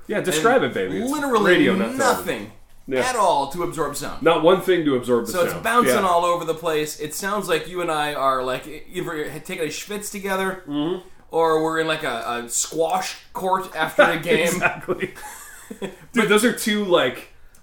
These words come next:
Speaker 1: upscale old man things that I hope we do get to do together some, at some point.
Speaker 2: Absolutely.
Speaker 1: Play a game of squash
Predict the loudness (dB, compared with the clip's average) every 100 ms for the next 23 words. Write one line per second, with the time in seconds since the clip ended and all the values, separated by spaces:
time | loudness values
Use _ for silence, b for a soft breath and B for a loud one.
0 | 0 2 2 0 0 2 0 0 0 -2
1 | -2 -4 -6 -4 -2 -2 -2 -4 -4 -6
2 | -8 -10 -8 -6 -4 -6 -6 -10 -14 -10
3 | -8 -6 -6 -4 -4 -2 -2 -4 -10 -8
4 | 4 6 6 2 -2 -2 0 0 -2 -6